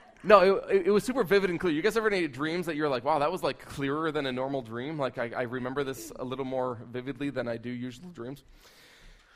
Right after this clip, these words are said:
Um, Emily and I were in this dream. We were going into a restaurant, but we kept complaining about the, the layout of the parking lot of this restaurant. It was like, "Man, why,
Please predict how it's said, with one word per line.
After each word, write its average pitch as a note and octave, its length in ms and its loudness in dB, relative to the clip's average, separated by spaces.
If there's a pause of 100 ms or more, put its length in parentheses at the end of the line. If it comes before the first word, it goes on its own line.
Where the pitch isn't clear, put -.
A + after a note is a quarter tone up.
(220)
Um, C#3+ 200 4
Emily A3+ 220 6
and G3+ 80 6
I F3 200 6
were E3 340 0
in E3+ 100 0
this E3+ 120 0
dream. E3+ 240 0
We D3+ 100 0
were D3 80 2
going D#3 300 2
into D3+ 200 -4
a C3+ 60 0
restaurant, C3+ 420 -4
but D3+ 80 -2
we D#3+ 100 0
kept A#3+ 200 -2
complaining G3 540 -2
about C#3 340 0
the, B2+ 300 -6
the C3+ 120 -4
layout D3+ 380 -2
of C3+ 100 -6
the B2 60 -4
parking C#3+ 420 -4
lot G2+ 280 -6
of B2 100 -10
this A#2+ 180 -8
restaurant. A#2+ 440 -8
It - 20 -10
was A#2+ 100 -14
like, A#2+ 160 -10
"Man, B2+ 280 -10
why, C#3+ 220 -4